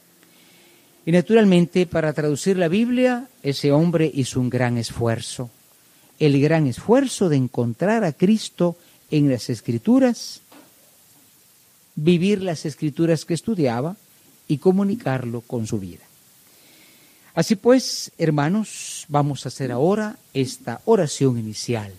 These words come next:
que ustedes tienen en sus, eh, manos, ¿verdad? Vamos a hacerla todos juntos.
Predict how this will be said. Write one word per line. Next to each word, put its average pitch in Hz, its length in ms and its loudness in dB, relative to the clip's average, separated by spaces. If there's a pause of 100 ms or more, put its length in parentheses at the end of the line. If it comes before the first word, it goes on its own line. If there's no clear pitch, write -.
(880)
que 156 120 0
ustedes 135 420 0
tienen 135 600 -4 (260)
en 123 180 -8
sus, - 540 -12
eh, 110 340 -10
manos, 151 640 -2
¿verdad? 120 280 0
Vamos 123 360 -4
a - 20 -6
hacerla 120 320 -6
todos 120 320 -8
juntos. 208 680 2